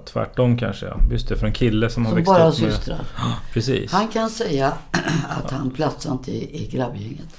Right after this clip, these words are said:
Speaker 1: Ja, just det. Ja, du nämner det i boken, ja,
Speaker 2: Ja.
Speaker 1: med, med en, bland annat
Speaker 2: Mm.
Speaker 1: en, en kille som har
Speaker 2: Mm.
Speaker 1: flera systrar. Han är
Speaker 2: Mm.
Speaker 1: ensam kille
Speaker 2: Ja.
Speaker 1: då.
Speaker 2: Han kan säga det. Jag platsar inte i grabbgänget. Han kan ju inte koderna riktigt.
Speaker 1: Ja, just det. Men, och en, en grej jag bara kommer att tänka på nu, är att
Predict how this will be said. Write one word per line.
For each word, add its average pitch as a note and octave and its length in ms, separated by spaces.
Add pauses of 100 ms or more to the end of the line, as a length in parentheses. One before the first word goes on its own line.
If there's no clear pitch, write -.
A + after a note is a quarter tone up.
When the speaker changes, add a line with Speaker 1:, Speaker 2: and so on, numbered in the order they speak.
(120)
Speaker 1:
Ja, A#2 120
just C#3 120
det. C3+ 60
Ja, D3 80
du F3+ 140
nämner G#3 280
det F#3+ 60
i F3+ 40
boken, F#3+ 400
ja, B2 60
Speaker 2:
Ja. A#2 60
Speaker 1:
med, A#2 220
med A#2+ 340
en, A2 240
bland B2 200
annat A#2+ 140
Speaker 2:
Mm. A#2+ 200
Speaker 1:
en, A#2 60
en A#2+ 80
kille A2+ 260
som A#2 120
har G#2+ 60
Speaker 2:
Mm. C#3 120
Speaker 1:
flera D#3+ 240
systrar. - 440
Han A2+ 140
är A#2+ 40
Speaker 2:
Mm. A#2+ 160
Speaker 1:
ensam G#2+ 580
kille - 220
Speaker 2:
Ja. B2 60
Speaker 1:
då. G2 220 (260)
Speaker 2:
Han - 160
kan A3+ 120
säga F#3+ 240
det. D3 140 (380)
Jag G3 120
platsar A3+ 320
inte G3 160
i F3 40
grabbgänget. D3 720 (320)
Han F3 200
kan A#3 200
ju A3+ 60
inte G#3 180
koderna E3+ 680 (540)
riktigt. - 680
Speaker 1:
Ja, C3 100
just D#3 180
det. - 160
Men, D#3+ 240
och D#3+ 220
en, E3 380
en G3 120
grej F#3 140
jag C#3+ 260
bara C#3 120
kommer C3+ 180
att B2+ 40
tänka C#3+ 220
på F3 80
nu, A#2+ 260
är - 40
att A#2+ 100